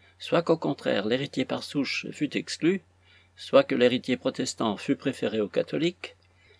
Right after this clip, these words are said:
le principe de l'hérédité survécut toujours avec une sorte d'immortalité à toutes ces transmigrations. Multosque per annos stat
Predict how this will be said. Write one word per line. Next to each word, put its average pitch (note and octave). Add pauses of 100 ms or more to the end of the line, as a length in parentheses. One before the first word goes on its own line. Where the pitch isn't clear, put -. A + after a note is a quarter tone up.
le G#2
principe E3
de F#2+
l'hérédité B2+
survécut C3+
toujours D#3
avec A2
une A2+
sorte -
d'immortalité B2+ (600)
à -
toutes F3
ces -
transmigrations. - (720)
Multosque C3+
per G#2+
annos A#2
stat -